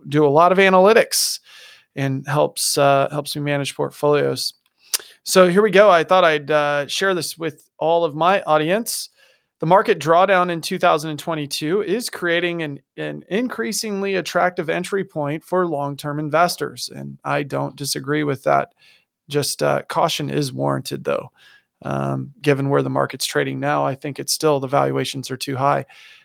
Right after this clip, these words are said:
They need to come down a little bit more. So, um, let's see.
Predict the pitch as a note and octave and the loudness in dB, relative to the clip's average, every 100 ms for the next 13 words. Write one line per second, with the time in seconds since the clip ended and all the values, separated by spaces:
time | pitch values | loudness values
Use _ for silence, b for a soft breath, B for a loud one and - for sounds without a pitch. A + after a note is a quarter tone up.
0 | B D#3+ G#3 G3 F3+ E3 D#3+ D#3+ D3+ D3 | B 0 2 2 0 2 4 4 2 2
1 | C#3 C#3 C3+ C3 C3+ C3 _ _ _ _ | 2 0 -2 -2 -2 -6 _ _ _ _
2 | - - D3 C#3+ C#3 C3+ - _ C3+ C3+ | -10 0 4 4 4 0 -8 _ -6 -4
3 | C2+ C#2 C#2+ C#2+ - _ - - - F3+ | -2 -4 -6 -8 -16 _ -12 -4 2 2
4 | - A3 G#3+ E3 C#3 | 2 2 4 4 2